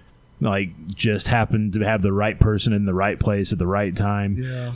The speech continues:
Speaker 1: You can't recreate that just by picking somebody because you want to recreate that. I would think put together a small team, more like what they're doing on the Star Wars stuff.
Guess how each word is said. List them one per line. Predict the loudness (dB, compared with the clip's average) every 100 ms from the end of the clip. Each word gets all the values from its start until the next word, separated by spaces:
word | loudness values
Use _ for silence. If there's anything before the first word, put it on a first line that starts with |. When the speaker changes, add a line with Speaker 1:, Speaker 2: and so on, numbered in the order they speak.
| -4
Speaker 1:
You | -2 0
can't | 2 0 0 -4 -2
recreate | 0 0 0 2 4 4 4
that | 4 2
just | 0 0 -2 0
by | 0
picking | 6 6 6 0 2
somebody | 4 4 2 4
because | 4 4 4 4
you | 2
want | 2 -2 -2
to | -2
recreate | -2 0 0 0 0
that. | 0 2
I | 2
would | 2 0 0
think | 0 0 -2 -8 -18 -16 -18 -4
put | -2 0
together | 0 0 2 2
a | 2
small | 2 2 2 2 0 -2
team, | 0 2 2 2 2
more | 4 6 4
like | 4 2 0 0
what | -2 0 0
they're | 0 2
doing | 2 0 0
on | 0 -2 -2 -2
the | -2
Star | 2 2 2
Wars | 2 2 2 0
stuff. | 0 -2 -4